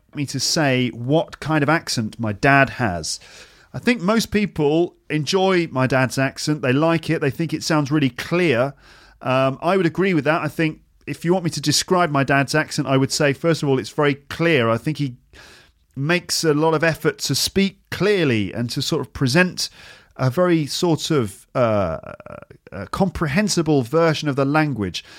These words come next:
Now, he's not doing that on purpose for you, my listeners. That's just the way that he speaks.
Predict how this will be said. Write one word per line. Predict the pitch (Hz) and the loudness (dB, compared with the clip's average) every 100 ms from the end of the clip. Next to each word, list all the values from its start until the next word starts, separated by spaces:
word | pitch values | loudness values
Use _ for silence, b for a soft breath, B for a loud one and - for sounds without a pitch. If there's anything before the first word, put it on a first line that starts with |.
| B B | B B
Now, | 143 | 2
he's | 160 170 | 2 2
not | 180 240 160 | 0 0 2
doing | 190 196 | 2 4
that | 185 | 2
on | 170 160 | 2 0
purpose | 160 175 - 131 - | 2 0 2 -2 -2
for | - - | -6 -2
you, | 135 151 180 | 0 2 2
my | 139 135 | 2 4
listeners. | 151 151 98 90 104 B B B - | 2 0 -4 -6 -8 B B B -2
That's | 165 131 | -2 0
just | - 156 | 0 0
the | 156 | 2
way | 151 | 2
that | 131 | 2
he | 127 | 0
speaks. | 135 - 156 85 - - | 0 2 0 0 -6 -6